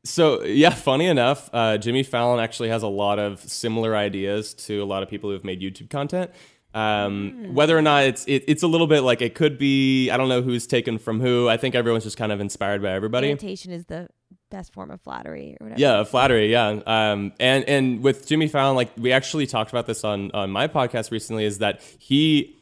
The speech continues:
Speaker 1: straight up kind of stole the impersonation cover concept of, of ours. Not that
Speaker 2: Yeah.
Speaker 1: it's a,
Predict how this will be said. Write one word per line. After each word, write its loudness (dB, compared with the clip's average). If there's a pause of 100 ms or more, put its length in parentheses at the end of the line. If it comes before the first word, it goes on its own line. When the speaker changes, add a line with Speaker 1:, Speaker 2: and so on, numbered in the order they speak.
(800)
Speaker 1:
straight 2
up -2
kind 0
of 0 (440)
stole 0 (120)
the -4
impersonation -4
cover -4
concept -6
of, -8
of -2
ours. -2
Not 2
that 2
Speaker 2:
Yeah. 4
Speaker 1:
it's -6
a, 0